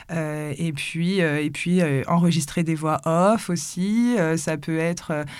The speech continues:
aller, euh, sur le terrain. Mardi, j'étais sur le terrain avec, euh, avec Aurélia, euh,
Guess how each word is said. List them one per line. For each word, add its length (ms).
aller, 380
euh, 160
sur 180
le 60
terrain. 380
Mardi, 400
j'étais 200
sur 140
le 80
terrain 320
avec, 360
euh, 100
avec 260
Aurélia, 680
euh, 140